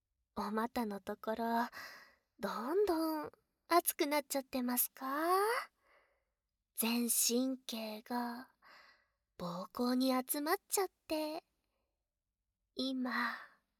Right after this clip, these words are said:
全部出せるなら、どんなに楽かって思いますよね。楽になるなら、別に動画くらい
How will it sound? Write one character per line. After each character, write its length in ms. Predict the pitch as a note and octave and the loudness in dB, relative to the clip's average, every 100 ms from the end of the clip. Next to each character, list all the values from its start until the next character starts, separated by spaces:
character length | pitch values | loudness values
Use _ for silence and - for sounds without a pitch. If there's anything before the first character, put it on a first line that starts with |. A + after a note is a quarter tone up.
| _ _ F4+ | _ _ -2
全 320 | E4 C#4+ D4 | 2 2 2
部 160 | C#4+ C4 | 0 -2
出 160 | B3+ | -2
せ 180 | C4 D#4 | -2 -2
る 140 | D#4+ F4+ | 0 0
な 180 | F4 | -2
ら、 100 | E4 D#4 D4+ D#4 F#4 A4 _ - - - - - - - - - | -4 -6 -8 -10 -12 -16 _ -16 -10 -8 -8 -10 -12 -18 -10 -2
ど 120 | D4 | 0
ん 320 | C4+ D#4 G4+ | 2 4 6
な 120 | A4 | 6
に 220 | G#4 G4 | 8 8
楽 160 | D#4+ E4+ - - | 8 4 2 -6
か 100 | - | -2
っ 220 | F4+ F#4+ G#4+ _ _ _ _ _ - | 2 2 2 _ _ _ _ _ 0
て 360 | G4 F#4 F#4+ G4+ _ _ _ _ _ - F4 | 2 4 2 -4 _ _ _ _ _ 0 2
思 240 | D#4 C#4+ | 4 2
い 100 | D4+ | 0
ま 140 | D#4+ F#4+ | 2 2
す 160 | - G#4+ | 4 2
よ 200 | F4 D#4+ | 2 -2
ね。 300 | E4 F4+ G4+ A4 B4 D5 _ _ _ _ _ _ _ _ _ _ _ _ _ | -4 -2 0 0 0 -2 _ _ _ _ _ _ _ _ _ _ _ _ _
楽 440 | - G3+ - - D4+ | -6 -6 -6 -6 0
に 160 | G#4 G4 | 2 2
な 160 | E4+ | 0
る 160 | E4+ E4+ | 0 0
な 160 | D#4+ | -2
ら、 420 | D4 C#4 C#4 C#4+ - _ - - - - - _ _ | -4 -4 -6 -8 -10 _ -20 -18 -16 -18 -20 _ _
別 540 | A3+ G3 F#3+ - A#3+ B3 | -8 -8 -10 -10 -4 -2
に 340 | B3 B3+ B3+ | -2 -2 -2
動 240 | G3+ F3+ | -2 -4
画 160 | G3 C4 | -4 -8
く 220 | - F#4 | -6 -6
ら 220 | F#4 D4+ | -4 -6
い 100 | D4+ | -8